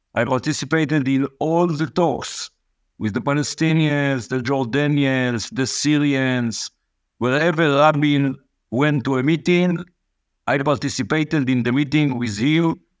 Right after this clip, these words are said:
as his closest advisor. And I think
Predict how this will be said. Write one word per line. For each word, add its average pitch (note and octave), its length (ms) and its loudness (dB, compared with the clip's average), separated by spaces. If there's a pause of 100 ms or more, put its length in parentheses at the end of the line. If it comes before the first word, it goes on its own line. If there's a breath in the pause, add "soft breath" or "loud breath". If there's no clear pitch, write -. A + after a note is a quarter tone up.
(200)
as C3 260 0
his C3 480 -2 (800)
closest A#2+ 520 -2
advisor. G#2+ 580 0 (540)
And A#2+ 120 -2
I F3+ 220 4
think D#3+ 460 0